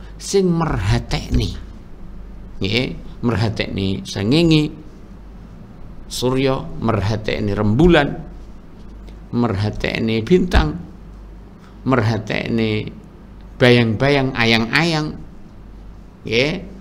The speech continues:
maksudipun inggih menika merhatosaken wektu-wektu salat. Nggih, kanthi merhatosaken menapa ingkang sampun sinebat. Nggih. Nah, lajeng supayane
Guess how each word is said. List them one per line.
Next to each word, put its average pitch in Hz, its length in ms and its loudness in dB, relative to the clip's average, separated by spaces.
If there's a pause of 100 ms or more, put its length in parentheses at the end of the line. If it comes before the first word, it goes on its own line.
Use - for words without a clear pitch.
(220)
maksudipun 135 720 0
inggih 123 160 2
menika 110 240 0
merhatosaken 104 1040 -2
wektu-wektu - 800 -4
salat. 110 480 -2 (1120)
Nggih, 131 400 0 (240)
kanthi 123 320 4
merhatosaken 104 960 0
menapa 107 320 0
ingkang 98 320 -2
sampun 95 400 0 (240)
sinebat. 104 540 6 (2000)
Nggih. 117 320 2 (800)
Nah, 95 220 6 (520)
lajeng 127 320 4
supayane 135 880 4